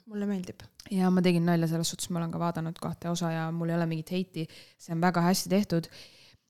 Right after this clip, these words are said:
Speaker 2: Siin on valitud ilusad inimesed. Täitsa uskumatu, nii paljud on seda, et kust te ilusad inimesed olete leidnud.
Speaker 1: Aga ilusad inimesed tulevadki siis, kus sa tagad
Speaker 2: Jaa.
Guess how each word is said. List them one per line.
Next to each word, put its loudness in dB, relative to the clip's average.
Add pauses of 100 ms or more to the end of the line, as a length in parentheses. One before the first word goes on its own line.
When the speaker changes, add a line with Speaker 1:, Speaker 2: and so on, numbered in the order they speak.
(160)
Speaker 2:
Siin 6
on 6
valitud 6
ilusad 4
inimesed. 2 (160)
Täitsa 2
uskumatu, 2
nii 2
paljud 4
on -2
seda, 4 (180)
et -6
kust -2
te 4
ilusad 2
inimesed 4
olete -4
leidnud. 2 (100)
Speaker 1:
Aga -2
ilusad 4
inimesed 4
tulevadki 2
siis, 0
kus -4
sa -8
tagad 4
Speaker 2:
Jaa. 10